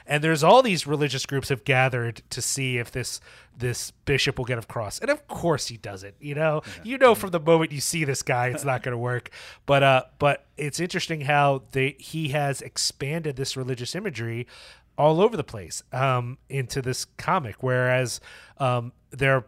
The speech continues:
Speaker 1: might be viewers of El Topo who don't immediately get some of the spiritual connotations of the masters, you know, that maybe
Speaker 2: Sure.
Speaker 1: for
Speaker 2: Mm-hmm.
Speaker 1: whatever reason,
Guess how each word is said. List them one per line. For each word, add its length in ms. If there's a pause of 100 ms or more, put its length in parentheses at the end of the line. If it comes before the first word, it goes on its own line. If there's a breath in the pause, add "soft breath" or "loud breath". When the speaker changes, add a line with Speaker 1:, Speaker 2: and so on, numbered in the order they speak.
Speaker 1:
might 260
be 120
viewers 460
of 120
El 140
Topo 440
who 160
don't 340
immediately 440
get 420
some 160
of 60
the 80
spiritual 480
connotations 800 (300 loud breath)
of 160
the 80
masters, 840
you 100
know, 180
that 180
maybe 380
Speaker 2:
Sure. 180 (140)
Speaker 1:
for 40
Speaker 2:
Mm-hmm. 160
Speaker 1:
whatever 240
reason, 240